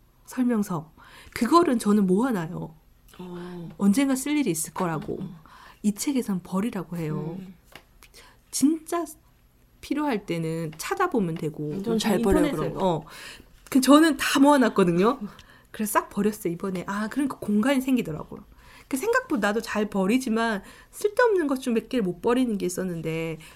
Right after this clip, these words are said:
Speaker 1: 조금 많이 버려서 이 책을 읽고 나서 그 뭐지? 이십 리터 쓰레기 봉투를 두 개 썼고.
Speaker 2: 와,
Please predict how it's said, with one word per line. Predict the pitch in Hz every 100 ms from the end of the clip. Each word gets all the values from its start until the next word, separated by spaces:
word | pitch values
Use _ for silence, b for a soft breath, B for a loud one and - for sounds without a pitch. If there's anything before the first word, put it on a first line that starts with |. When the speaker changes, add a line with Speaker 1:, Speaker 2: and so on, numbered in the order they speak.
| B
Speaker 1:
조금 | - 196 190 175 208 - b b -
많이 | 190 190 208
버려서 | 196 196 196 202 196 B B B _ _ - -
이 | 202
책을 | - 294 233
읽고 | 254 240
나서 | 233 226 277 277 254 _ -
그 | - 196 175
뭐지? | 170 156 - -
이십 | 202 202 - 320
리터 | 320 - 254 277
쓰레기 | - 294 320 285
봉투를 | - 185 180 - 208 277 - _
두 | - 196
개 | 208
썼고. | 208 175 - 180
Speaker 2:
와, | 170